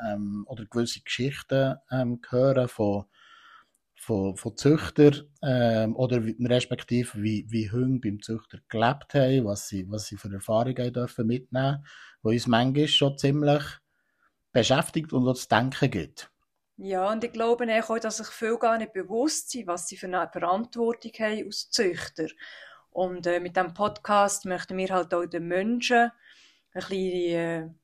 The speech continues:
Speaker 2: ja, etwas vermitteln, worauf was sie sollen schauen oder auf was, was sie können schauen, damit es ein optimaler Start kann sein für den Welp.
Speaker 1: Genau. Und, ähm, ich glaube, zuerst ist es auch wichtig für unsere Zuhörer ein bisschen zu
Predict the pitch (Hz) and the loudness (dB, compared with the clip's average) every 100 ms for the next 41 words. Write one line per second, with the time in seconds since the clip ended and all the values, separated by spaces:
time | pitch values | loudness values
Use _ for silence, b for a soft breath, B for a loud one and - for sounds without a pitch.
0 | _ - 175 185 214 180 - - - 190 | _ -14 -8 0 2 2 -2 -10 -8 0
1 | 226 285 302 269 208 - 190 208 220 214 | 0 2 4 2 2 -12 -12 -10 -8 -8
2 | 196 220 - 202 196 190 208 247 262 247 | -8 -10 -4 -2 0 -2 0 -2 -2 -6
3 | 196 190 196 185 185 190 - 190 - 196 | -8 -10 -12 -10 -10 -10 -12 -10 -2 0
4 | 233 233 214 165 170 170 170 180 _ - | 0 -2 -2 -4 -6 -14 -12 -14 _ -18
5 | - - - _ 175 175 180 - 196 175 | -14 -14 -16 _ -6 -6 -8 -8 -6 -4
6 | 190 - 170 185 - - 214 202 185 175 | -4 -4 -4 -6 -8 -14 -12 -12 -12 -10
7 | - 180 190 147 143 - - - 127 120 | -4 -2 0 -2 -6 -18 -4 4 6 4
8 | 98 B B B B - 131 120 - - | 0 B B B B 4 6 6 0 2
9 | 135 120 117 113 - 143 113 - 143 156 | 4 6 4 2 2 4 4 8 10 12
10 | 175 - - 135 123 131 131 160 - 160 | 10 6 2 4 4 6 8 8 6 0
11 | - 139 156 135 143 143 143 143 143 143 | 6 6 4 2 4 6 8 6 4 2
12 | 139 139 | 2 0